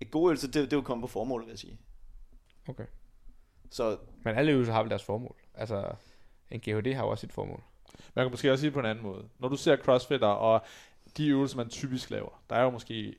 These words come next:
Speaker 3: en liste på halvtreds, som man laver meget.
Speaker 2: Mm.
Speaker 3: Er der nogle øvelser, hvor du tænker, så, så vil det være en god idé at introducere de her herover, for at tage højde for, at man måske laver, øh, rigtig meget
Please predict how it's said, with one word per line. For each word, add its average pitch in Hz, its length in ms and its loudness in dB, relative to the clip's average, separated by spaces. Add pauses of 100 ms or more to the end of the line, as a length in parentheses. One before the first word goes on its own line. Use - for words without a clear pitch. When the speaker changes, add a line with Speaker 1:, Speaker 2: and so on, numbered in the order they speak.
Speaker 3:
en 107 80 -8
liste 113 340 -2
på - 160 -8
halvtreds, 101 400 -4
som - 180 -16
man 95 100 -10
laver 98 160 -4
meget. 92 320 -6
Speaker 2:
Mm. 107 180 -6 (200)
Speaker 3:
Er 104 60 -4
der 120 100 2
nogle 147 200 -2
øvelser, 143 240 0
hvor 120 140 0
du 123 140 -8
tænker, 107 340 -2
så, - 260 -8 (120)
så - 220 -2
vil 131 100 -2
det 127 60 2
være 117 100 4
en 110 60 -6
god 131 240 0
idé 120 60 0
at 110 140 2
introducere 110 460 -2
de 127 160 -8
her 120 180 2
herover, 113 520 2 (420)
for 120 220 6
at 110 60 4
tage 113 120 -2
højde 123 300 6
for, 117 240 4
at 107 100 4
man 107 100 -2
måske 110 340 -6
laver, 98 400 2 (680)
øh, - 80 -14 (340)
rigtig 135 360 2
meget 101 720 2